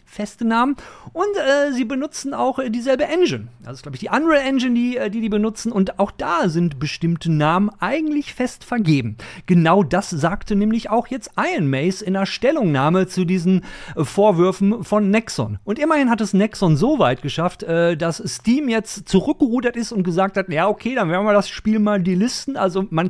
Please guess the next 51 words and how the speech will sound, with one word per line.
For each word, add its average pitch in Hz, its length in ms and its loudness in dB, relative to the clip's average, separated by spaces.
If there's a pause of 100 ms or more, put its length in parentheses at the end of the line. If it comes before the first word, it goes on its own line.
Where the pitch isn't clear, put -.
kann 202 160 2
das 196 160 0
jetzt 185 180 -6
auf 170 140 -2
Steam 175 320 0 (280)
nicht 156 220 0
mehr 147 220 0
erreichen. 123 440 -4
Und 151 140 -4
der 190 120 4
Schaden 156 500 0
ist 147 320 -4
halt 190 240 0
angerichtet, 196 640 0
weil 170 220 4 (300)
in 214 120 4
der 240 100 4
Presse 277 360 0
sieht 226 180 4
man 190 140 2
immer 202 100 4
nur, 175 120 4
oh 285 120 2
mein 294 200 2
Gott, 330 240 0
Dark 330 280 2
and 233 140 0
Darker 247 260 -2
geklaut, 220 560 0
Iron 277 340 2
Mace, 220 300 2
wer 196 120 6
ist 302 180 -2
das 202 140 0
eigentlich? 147 340 0 (180)
Falls 170 240 2
ihr 170 80 2
euch 156 120 -2
jetzt 117 160 0
wundert, 156 280 2
was 127 100 0
dieses 117 400 -4
Iron 160 300 2
Mace 120 280 -2
ist, 185 200 -2 (200)
viele 349 280 2
von 220 140 0
euch 160 180 4
werden 185 220 4
wahrscheinlich 185 420 0
denken, 185 360 -2